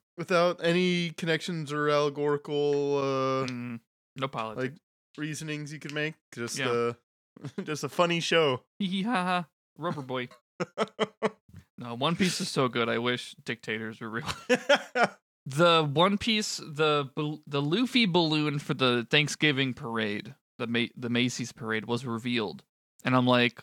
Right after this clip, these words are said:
Speaker 2: "I want it to come to life and start punching people." <laughs> I want it to start just, like, destroying buildings as it goes through the parade. He should fight, uh, the, do they have the Goku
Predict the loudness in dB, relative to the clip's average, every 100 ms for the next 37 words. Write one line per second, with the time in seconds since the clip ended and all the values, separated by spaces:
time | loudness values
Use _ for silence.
0 | _ 4 6 6 4 4 0 -2 -2 -2
1 | -2 0 -2 -4 -10 -8 -10 -10 -12 -12
2 | -16 _ _ -16 -6 -2 0 2 4 6
3 | 4 2 0 0 4 2 2 -4 0 0
4 | 0 -8 -4 0 0 0 4 6 6 4
5 | 2 0 0 0 -4 -4 -10 -4 -2 -2
6 | -2 -2 -2 -4 -4 -4 -4 -4 -6 -10
7 | _ _ _ -2 2 4 6 6 4 2
8 | 4 6 6 6 4 4 2 4 4 4
9 | 4 4 4 2 -2 -2